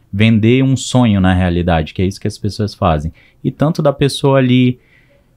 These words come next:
é, sem conhecimento, até a pessoa que tem conhecimento, que tem faculdade, que entra e realmente cai nisso. E por isso que hoje a gente tá aqui pra esclarecer e tentar evitar ao máximo que as pessoas caiam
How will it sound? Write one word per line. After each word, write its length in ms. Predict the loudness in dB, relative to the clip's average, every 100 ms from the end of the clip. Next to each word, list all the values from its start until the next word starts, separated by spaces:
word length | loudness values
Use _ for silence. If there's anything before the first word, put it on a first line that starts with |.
| -2
é, 280 | 0 2 0
sem 340 | -2 0 2
conhecimento, 720 | 2 2 0 0 0 2 0
até 280 | 0 0 0
a 40 |
pessoa 400 | 0 -2 0 0
que 140 | 0 -2
tem 160 | -2
conhecimento, 640 | 0 0 0 0 0 0 -2
que 120 | -6
tem 240 | -2 -2
faculdade, 560 | 0 -2 0 0 0 -2
que 180 | 0 2
entra 260 | 0 0
e 40 | 0
realmente 440 | 0 0 -2 -2
cai 140 | -2 2
nisso. 380 | 2 0 -4
E 20 | -4
por 160 | -2
isso 160 | -4 -4
que 80 | -4
hoje 80 |
a 60 | -4
gente 200 | -4 -4
tá 120 | -4
aqui 180 | -4 -4
pra 320 | -2 0 -2 -6 _ _ -14
esclarecer 840 | -14 -4 0 2 0 -2 -2 -2 -2
e 40 |
tentar 340 | -2 0 2
evitar 360 | 0 0 -2 -2
ao 160 | 0 0
máximo 580 | 2 2 0 -2 -2
que 120 | 0 -2
as 100 | -2
pessoas 420 | -4 0 -2 -2
caiam 540 | -4 -2 -2 -2 -6